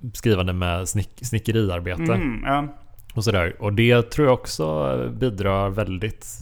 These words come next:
Speaker 1: mycket. Alltså det hjälper en själv att hålla lite styrfart och lite struktur.
Speaker 2: Mm.
Speaker 1: Om man tänker på det. Och här lägger vi grunden, sen bygger vi väggarna.
Speaker 2: Just det.
Speaker 1: Och, och liksom, alltså
Speaker 2: Nu
Speaker 1: sånt.
Speaker 2: dekorerar vi den.
Speaker 1: Ja, man behöver någon, någon
Speaker 2: Mm.
Speaker 1: typ av metafor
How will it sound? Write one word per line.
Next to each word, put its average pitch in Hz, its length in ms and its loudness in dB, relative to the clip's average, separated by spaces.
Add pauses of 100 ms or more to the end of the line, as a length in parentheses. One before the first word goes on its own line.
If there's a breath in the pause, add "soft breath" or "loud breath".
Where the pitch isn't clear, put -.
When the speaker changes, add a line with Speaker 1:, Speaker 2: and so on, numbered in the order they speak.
(120)
Speaker 1:
mycket. 110 560 -6
Alltså 113 200 -2
det 110 100 0
hjälper 110 480 2
en 110 100 2
själv 135 440 0
att 101 120 -2
hålla 104 180 0
lite 98 160 -2
styrfart 101 720 -2
och 98 60 -2
lite 95 160 -4
struktur. 90 640 -4 (160 loud breath)
Speaker 2:
Mm. 151 300 0
Speaker 1:
Om 107 80 -2
man 107 160 0
tänker 95 420 -2
på - 120 -6
det. 90 100 -4
Och 92 140 -6
här 113 160 2
lägger 131 200 0
vi 98 100 -6
grunden, 135 720 0
sen 95 220 -4
bygger 87 180 -4
vi 87 80 -6
väggarna. 113 880 0
Speaker 2:
Just 156 240 -8
det. - 160 -8 (260)
Speaker 1:
Och, 98 500 -2
och 101 120 -4
liksom, 92 680 -4
alltså 113 160 0
Speaker 2:
Nu - 20 -4
Speaker 1:
sånt. 127 340 0
Speaker 2:
dekorerar 110 680 -6
vi 107 80 -12
den. 110 220 -12
Speaker 1:
Ja, 107 60 -6
man 117 180 2
behöver 135 400 6
någon, 123 480 0
någon 131 280 0
Speaker 2:
Mm. - 120 2
Speaker 1:
typ 104 160 2
av 101 80 0
metafor 92 680 -2